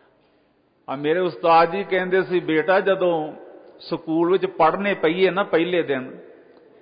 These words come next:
ਤੇ ਮਾਸਟਰ ਕਹਿੰਦਾ ਊੜਾ ਲਿਖੋ, ਤੇ ਊੜਾ ਲਿਖਣ ਦੀ ਜਾਚ ਨਹੀਂ ਆਉਂਦੀ। ਫਿਰ ਆਸਤੇ ਆਸਤੇ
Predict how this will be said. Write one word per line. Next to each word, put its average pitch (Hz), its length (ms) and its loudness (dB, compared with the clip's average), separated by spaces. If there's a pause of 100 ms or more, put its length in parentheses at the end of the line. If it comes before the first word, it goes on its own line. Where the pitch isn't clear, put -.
(180)
ਤੇ 175 80 -2
ਮਾਸਟਰ 160 520 2
ਕਹਿੰਦਾ 190 360 2
ਊੜਾ 196 500 4
ਲਿਖੋ, 196 340 2
ਤੇ 202 120 2 (100)
ਊੜਾ 180 260 4
ਲਿਖਣ 170 280 -2
ਦੀ 160 120 -2
ਜਾਚ 143 340 2
ਨਹੀਂ 131 180 -6
ਆਉਂਦੀ। 110 300 -12 (880)
ਫਿਰ 196 120 0
ਆਸਤੇ 214 640 2
ਆਸਤੇ 202 640 4